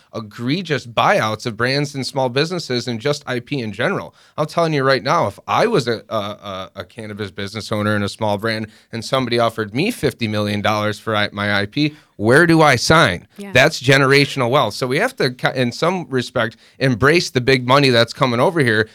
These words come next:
Speaker 1: 'cause that's how big, that's how generational wealth is built.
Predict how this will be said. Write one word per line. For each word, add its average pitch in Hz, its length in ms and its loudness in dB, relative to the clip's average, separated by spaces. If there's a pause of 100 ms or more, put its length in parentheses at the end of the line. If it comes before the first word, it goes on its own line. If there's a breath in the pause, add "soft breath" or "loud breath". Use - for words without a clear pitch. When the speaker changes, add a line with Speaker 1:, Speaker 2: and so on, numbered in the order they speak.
(120)
Speaker 1:
'cause 117 100 -4
that's 180 180 0
how 214 120 2
big, 139 360 -2
that's 165 220 2
how 220 100 4
generational 147 640 0
wealth 135 240 2
is 117 120 -4
built. 156 340 -2